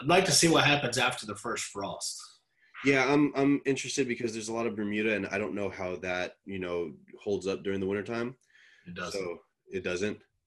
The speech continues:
Speaker 1: No.
Speaker 2: No, th-, we, we still have a lot.
Speaker 1: <clears throat>
Speaker 2: We'll see.
Speaker 1: Yeah, no, I'm, and I hope it lasts 'cause then that'll, you know, obviously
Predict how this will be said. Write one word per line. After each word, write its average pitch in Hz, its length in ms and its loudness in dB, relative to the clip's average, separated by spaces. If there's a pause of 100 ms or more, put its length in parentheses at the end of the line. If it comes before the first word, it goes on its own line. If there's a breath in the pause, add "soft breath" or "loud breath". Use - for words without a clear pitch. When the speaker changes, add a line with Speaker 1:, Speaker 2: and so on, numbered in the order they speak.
(100)
Speaker 1:
No. 82 280 -6 (480)
Speaker 2:
No, 110 480 -2
th-, 156 180 2
we, 156 180 4
we 180 100 4
still 180 200 2
have 147 160 -2
a 120 40 2
lot. 104 320 0
Speaker 1:
<clears throat> 160 340 4
Speaker 2:
We'll 113 100 -2
see. 117 160 0
Speaker 1:
Yeah, 156 320 4
no, 151 60 6 (340)
I'm, 135 60 2
and 135 80 4
I 131 60 4
hope 170 280 6
it 113 100 2
lasts 127 420 2
'cause 101 200 -4
then 127 160 -2
that'll, 120 560 0
you 117 120 -4
know, 98 100 0
obviously 104 640 -4